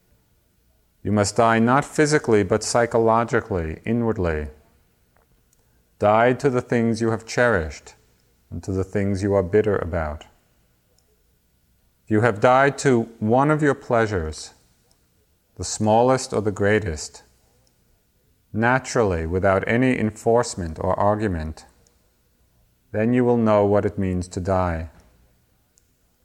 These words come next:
To die is to have a mind that is completely empty of itself, empty of its daily longings,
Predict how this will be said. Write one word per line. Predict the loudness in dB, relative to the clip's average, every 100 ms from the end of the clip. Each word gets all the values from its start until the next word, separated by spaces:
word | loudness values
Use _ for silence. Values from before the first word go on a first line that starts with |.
| _ _ _ _ _ -8
To | 0
die | 4 4 6 4
is | 4
to | 2
have | 2 2
a |
mind | 2 2 2 2
that | 2 0
is | -2
completely | -6 -8 -4 -2 0 -2 0
empty | -4 -2 -2
of | -2 -2
itself, | -4 -4 -2 -2 -6 -14 -20 _ _ _ _ _ _ _ -12
empty | -6 -4 2 4
of | 4
its | 0 -2
daily | 0 2 2 2
longings, | 2 0 0 -2 -6 -10 -14 -18